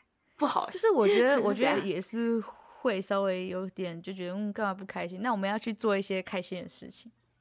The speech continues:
Speaker 2: 这样。
Speaker 1: 对。
Speaker 2: 对，对，就是那种感觉。
Speaker 1: 那我们就把结果送出吧。
Speaker 2: 哎呦，他现在在跑，虽然也是看不出来那什么。啊，可是
Speaker 1: 没有，没有，没有，他这边有那个，
Speaker 2: 哦，哦，哦，
Speaker 1: 你可以从这边找。
Speaker 2: 我，我是，
Speaker 1: 对，对，对。
Speaker 2: 我是绿色。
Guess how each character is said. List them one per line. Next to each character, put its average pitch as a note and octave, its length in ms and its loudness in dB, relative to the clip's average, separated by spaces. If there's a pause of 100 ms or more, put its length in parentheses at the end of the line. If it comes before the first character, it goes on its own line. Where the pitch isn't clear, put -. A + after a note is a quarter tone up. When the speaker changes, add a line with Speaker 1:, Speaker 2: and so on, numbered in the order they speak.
Speaker 2:
这 - 120 -14
样。 G#3+ 100 -14 (840)
Speaker 1:
对。 - 360 0 (420)
Speaker 2:
对， - 0 -
对， F3 180 -4
就 E3+ 120 -8
是 F3 80 -4
那 E3+ 80 -4
种 D#3 120 -4
感 C#3 240 -6
觉。 A2+ 300 -6 (340)
Speaker 1:
那 A3 140 0
我 G3+ 40 0
们 G3 120 -4
就 A3 100 2
把 G3 140 2
结 F#3+ 240 0
果 G#3 160 -4
送 G3+ 280 -4
出 A#3+ 340 -4
吧。 - 40 -10
Speaker 2:
哎 G#3 60 0
呦， A#3+ 80 4 (340)
他 A#3 80 -6
现 G#3 180 -4
在 G#3 80 -4
在 G#3+ 80 -4
跑， - 320 -10 (180)
虽 - 180 -2
然 G#3+ 60 2
也 G3 60 -2
是 F#3+ 100 -2
看 G#3+ 300 -4
不 G3+ 80 -2
出 G#3 120 -4
来 F#3+ 100 0
那 F#3 120 -2
什 - 140 -10
么。 - 80 -12 (560)
啊， E4 120 0
可 C4 160 0
是 E4 280 -2 (360)
Speaker 1:
没 C#4 100 2
有， D4 60 6
没 - 0 -
有， C#4+ 80 6
没 C4 80 4
有， G3+ 200 2 (200)
他 C#4+ 140 4
这 G#3+ 120 0
边 G#3 80 6
有 G#3+ 80 8
那 G#3+ 160 10
个， A3 60 8
Speaker 2:
哦， - 20 8
哦， G#3 160 4
哦， - 60 -14 (140)
Speaker 1:
你 G3 100 -8
可 A#3+ 160 2
以 A3 100 2 (160)
从 C4+ 220 0
这 A#3+ 180 2
边 F3 200 -2
找。 G3+ 80 0
Speaker 2:
我， - 20 2
我 G#3+ 40 2
是， B3+ 140 -2
Speaker 1:
对， A#3+ 80 0
对， B3+ 80 4
对。 A#3+ 60 4
Speaker 2:
我 A3 40 2
是 G#3 40 0
绿 - 20 0
色。 G3 420 0